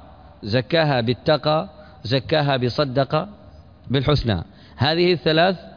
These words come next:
أهم عوامل التزكية، تزكية النفس. أولاً العطاء، لأن العطاء يعود النفس على الكرم،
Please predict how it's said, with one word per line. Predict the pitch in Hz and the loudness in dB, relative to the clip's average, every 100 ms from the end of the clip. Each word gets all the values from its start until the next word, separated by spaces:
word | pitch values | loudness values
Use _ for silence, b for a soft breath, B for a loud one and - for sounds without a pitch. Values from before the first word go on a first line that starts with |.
| - - - - | -20 -20 -20 -4
أهم | 127 143 196 180 | 2 2 2 2
عوامل | 143 131 139 160 170 160 | 2 2 2 2 2 2
التزكية، | 151 143 123 - 135 87 80 - - - - | 0 -2 -4 0 0 0 -6 -20 -20 -20 -4
تزكية | 123 113 165 147 | -2 2 2 2
النفس. | 151 131 - - - b b b 120 | 2 2 -2 -12 -16 b b b -4
أولاً | 143 175 185 | 2 2 4
العطاء، | 185 160 127 156 160 110 - - - - - - - | 2 2 2 0 0 -4 -6 -20 -20 -20 -20 -20 -10
لأن | - 131 165 160 | -2 0 4 4
العطاء | 143 127 131 151 180 247 - - - - | 4 2 0 0 0 -4 -18 -20 -14 -2
يعود | 123 127 202 190 165 | 0 2 4 4 4
النفس | 165 160 135 | 2 2 0
على | 131 | 0
الكرم، | 127 - 127 95 | 0 0 0 0